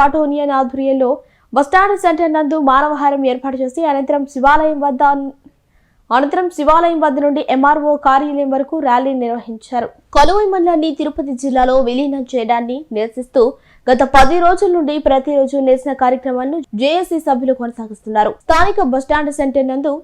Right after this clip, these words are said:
దీక్ష శిబిరం ఏర్పాటు చేశారు. ఈ శిబిరంలో ప్రతిరోజు వినూత్నంగా నిరసన కార్యక్రమాలు మండల ప్రజలు కొనసాగిస్తున్నారు. ఈ నిరసన కార్యక్రమానికి మద్దతుగా కూటమి నాయకులు, ఉపాధ్యాయ సంఘాలు, సిఐటియు అనుబంధ సంఘాలు, ఆటో యూనియన్ అందరూ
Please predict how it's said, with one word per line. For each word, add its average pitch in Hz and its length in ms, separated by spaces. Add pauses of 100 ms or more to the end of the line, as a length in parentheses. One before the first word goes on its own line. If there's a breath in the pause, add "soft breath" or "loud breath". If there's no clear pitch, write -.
(100)
దీక్ష 311 260 (100)
శిబిరం 262 300 (140)
ఏర్పాటు 233 320
చేశారు. 220 360 (160)
ఈ 247 120
శిబిరంలో 240 440 (400 soft breath)
ప్రతిరోజు 320 520 (100)
వినూత్నంగా 277 560
నిరసన 262 260 (100)
కార్యక్రమాలు 254 540 (260)
మండల 269 220 (100)
ప్రజలు 262 340
కొనసాగిస్తున్నారు. 214 680 (420 soft breath)
ఈ 269 200
నిరసన 359 280 (100)
కార్యక్రమానికి 285 640
మద్దతుగా 285 400 (100)
కూటమి 277 400
నాయకులు, 269 440
ఉపాధ్యాయ 269 520 (100)
సంఘాలు, 262 400 (160)
సిఐటియు 262 500
అనుబంధ 285 320 (140)
సంఘాలు, 262 360 (460 soft breath)
ఆటో 330 200 (140)
యూనియన్ 285 320 (140)
అందరూ 381 260